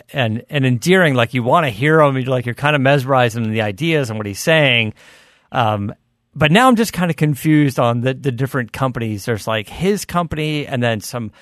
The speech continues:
somebody bought Fisker, and then I don't know if he's making cars or not making cars, or is he making gas engine cars or electric cars?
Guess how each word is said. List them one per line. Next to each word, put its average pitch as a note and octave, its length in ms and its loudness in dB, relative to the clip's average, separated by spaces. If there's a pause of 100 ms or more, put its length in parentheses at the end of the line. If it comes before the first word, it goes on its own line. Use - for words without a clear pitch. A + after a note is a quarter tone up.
(120)
somebody E3 320 0
bought D3+ 420 0
Fisker, E3+ 760 0
and B2+ 160 -2
then A2 240 -2 (200)
I D3+ 100 -2
don't G3+ 140 2
know F3+ 60 4
if - 100 -4
he's C3 180 -2
making F3 520 0
cars E3+ 440 -2
or G#2+ 80 -4
not D#3+ 240 -2
making E3 360 -6
cars, D3+ 380 0
or B2+ 60 -4
is G#2 100 -6
he B2 60 -4
making B2 380 -4
gas D#3 320 -4
engine D3 280 -6
cars D3 360 -4
or A#2+ 60 -4
electric B2+ 420 -4
cars? C#3+ 420 0